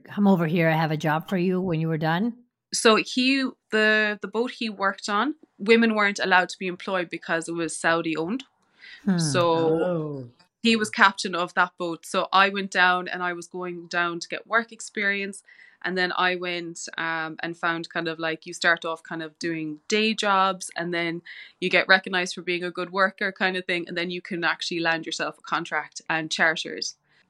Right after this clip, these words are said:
Speaker 2: So then, yeah, it was just a completely different world and a, a great experience. But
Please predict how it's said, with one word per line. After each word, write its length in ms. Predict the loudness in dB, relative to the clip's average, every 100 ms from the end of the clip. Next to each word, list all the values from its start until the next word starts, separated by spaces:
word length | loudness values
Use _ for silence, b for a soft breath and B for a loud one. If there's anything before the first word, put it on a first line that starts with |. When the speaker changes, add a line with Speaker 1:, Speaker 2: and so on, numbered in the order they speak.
| _ -10
Speaker 2:
So 420 | -2 0 0 -2
then, 280 | -2 0 0
yeah, 260 | 0 0
it 180 | -2 -4
was 160 | -6 -4
just 300 | -4 -2 -2
a 160 | -2 -4
completely 500 | -8 -6 -6 -4 -4
different 340 | -4 -4 -4
world 440 | 2 2 2 0 -4
and 160 | -2
a, 260 | -2 -2 -4
a 60 | -6
great 260 | -2 0 0
experience. 800 | -6 -8 -2 0 0 0 -4 -12 _
But 220 | 0 0